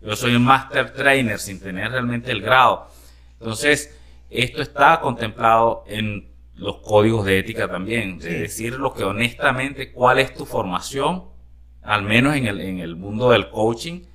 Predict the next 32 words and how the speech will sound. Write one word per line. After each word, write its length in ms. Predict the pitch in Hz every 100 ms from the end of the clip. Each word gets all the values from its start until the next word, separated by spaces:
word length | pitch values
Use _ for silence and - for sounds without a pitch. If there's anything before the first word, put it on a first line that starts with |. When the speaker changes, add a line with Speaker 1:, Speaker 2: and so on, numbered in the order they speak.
| -
Speaker 1:
y 200 | - 113
tu 160 | 110 113
capacitación 800 | - 110 107 104 92 98 107 113
que 120 | 131
le 100 | 135
pueda 260 | 110 110 117
ayudar 400 | 117 101 110 139
y 40 |
servir 360 | 135 113 101 113
a 80 | 123
la 100 | 113
otra 200 | 110 120
persona 320 | 104 107 120
con 120 | 127
la 80 | 107
que 80 | 87
vas 140 | 82
a 40 | 87
trabajar. 360 | - - 117
Speaker 2:
Correcto, 420 | 104 117 147 104
de 120 | 104 113
hecho, 180 | 127
no 220 | 104 107 117
mentir 360 | 120 113 139
acerca 540 | 147 - 113 117 123 113
de 260 | 117 127
nuestra 280 | 139 113 107
capacidad, 680 | 101 98 92 82 95 120 139
de 80 | 113
nuestras 300 | 95 - 92
acreditaciones, 880 | 90 92 90 101 95 143 151 131 104
etcétera. 440 | - 104 - 53